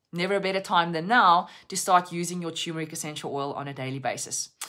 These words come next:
So thank you to all of you that joined today. I hope to see you all next week for our next single essential oil.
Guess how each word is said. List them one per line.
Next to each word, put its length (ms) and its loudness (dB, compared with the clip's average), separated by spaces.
So 140 -4
thank 300 0
you 80 -8
to 120 -8
all 200 2
of 100 -6
you 140 -4
that 140 0
joined 280 -2
today. 380 0
I 180 4
hope 260 0
to 100 -8
see 160 -6
you 140 -4
all 200 -2
next 320 -6
week 280 -10
for 360 0
our 180 2
next 460 -6
single 320 -4
essential 440 -6
oil. 300 0